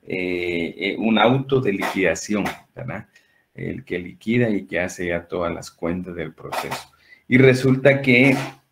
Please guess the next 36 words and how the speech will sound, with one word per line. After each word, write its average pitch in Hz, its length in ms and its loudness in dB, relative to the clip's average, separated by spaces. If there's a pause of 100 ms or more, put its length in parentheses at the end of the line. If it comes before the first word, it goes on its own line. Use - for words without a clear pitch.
(300)
en 127 160 8
la 117 100 6
liquidación 113 760 2
aparecía 117 540 2
una 127 220 4
cantidad 104 680 2
muy 120 220 2
baja, 135 400 0
eran 117 400 -2
como, 87 440 -8
no 104 120 -12
sé 123 160 -12
si 123 160 -10
ocho 107 440 -4
o - 460 -12
diez 69 380 -18
mil, 92 280 -20
doce 90 240 -18
mil 95 200 -14
quetzales, 104 440 -4
algo 110 200 0
así, 135 340 -2 (480)
y 120 140 -2
lo 110 200 4
que - 120 0
le 101 100 2
tocaba 104 440 6
al 113 120 2
señor 107 520 -2
eran 110 360 0
como 92 320 -12
sesenta 85 640 -14
y 85 60 -20
siete 82 380 -20
mil 85 200 -20
quetzales, - 680 -18